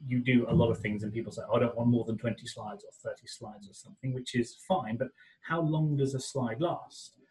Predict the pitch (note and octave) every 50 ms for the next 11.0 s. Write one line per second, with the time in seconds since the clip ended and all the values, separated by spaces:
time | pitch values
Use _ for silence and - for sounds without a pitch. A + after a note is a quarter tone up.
0 | _ _ _ _ - B2+ B2+ B2 B2 B2+ C#3+ C#3+ C#3+ - B2+ B2 - E3 D#3 B2
1 | A2 G2+ G#2 A#2 A#2+ - _ - B2+ A#2+ A#2+ - - - D3 C#3+ C3+ C3 A#2+ A#2+
2 | A#2+ - - - C3 B2 B2 A#2+ A2+ A2 A2 A2+ A2 G#2+ A2 G#2+ G#2+ G#2 - -
3 | - - - - C3+ B2+ B2 A#2 A#2 A2+ A2+ A2 G#2+ G#2 G#2+ G#2+ A2 - - A#2+
4 | B2 A#2+ - - A#2+ A2+ - G2+ G2 G#2 A#2 B2 B2 - B2+ B2 A#2+ A#2 A2+ B2
5 | B2 B2 - - - - - - - - _ _ - - - - G2 - - -
6 | _ _ _ - - C3 D#3 D3 - - - - D3 D#3 - - - D3+ - -
7 | - G3+ G#3 G3 - - C#3+ C#3 - D3 D3+ - - C#3+ C#3+ C#3+ C#3+ C#3 - -
8 | - B2+ C3 C#3+ C#3+ - - D#3+ D3 - - F#3 A3 B3 A#3+ - - - - -
9 | - - - - A#2+ F#3 F#3+ G3 F#3+ F3+ - - D#3+ B2 C#3+ C#3+ C#3 - - -
10 | C#3+ C#3 C3+ C3+ B2+ C3 C3 B2 C3 C3 C3 C#3+ D3 D3+ D3+ D3 C#3+ - C#3 -